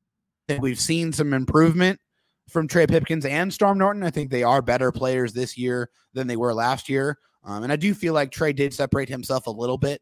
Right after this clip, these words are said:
I think he was just a little bit more consistent with his pass sets throughout preseason camp. That's why he did win that job.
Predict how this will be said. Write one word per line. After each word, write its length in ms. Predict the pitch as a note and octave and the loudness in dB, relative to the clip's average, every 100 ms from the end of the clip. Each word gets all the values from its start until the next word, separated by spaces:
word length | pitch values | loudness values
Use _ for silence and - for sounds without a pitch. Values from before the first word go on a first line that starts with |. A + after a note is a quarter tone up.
| _ | _
I 120 | A#2 | -14
think 140 | G#2+ A#2+ | -10 -8
he 60 | |
was 100 | A2+ | -8
just 180 | G2+ A#2 | -8 -10
a 40 | A2+ | -8
little 120 | A2 | -8
bit 140 | A2+ | -8
more 160 | A2+ G#2+ | -10 -10
consistent 540 | G#2+ - A2+ - A2 - _ - | -12 -12 -12 -10 -12 -14 _ -4
with 200 | A#2+ B2+ | -4 -2
his 180 | A2+ | -4
pass 300 | - A#2+ A#2 | -2 -2 -2
sets 240 | - A2+ - | -4 -4 -4
throughout 420 | A#2 A#2 A#2 - | -2 0 0 -2
preseason 420 | B2 A2+ A#2+ A2 _ _ _ _ G#2+ G#2 | -8 -8 -10 -12 _ _ _ _ -16 -10
camp. 300 | A2 G#2+ - - _ - | -8 -8 -8 -14 _ -10
That's 200 | A2 B2 | -8 -2
why 160 | A#2+ | -2
he 160 | A2 A#2+ | -2 -4
did 220 | G#2+ A2 | -4 -4
win 220 | G#2 A2+ | -4 -4
that 180 | A2 F#2+ | -4 -6
job. 440 | G2 A2 A2+ A2 | -2 2 4 2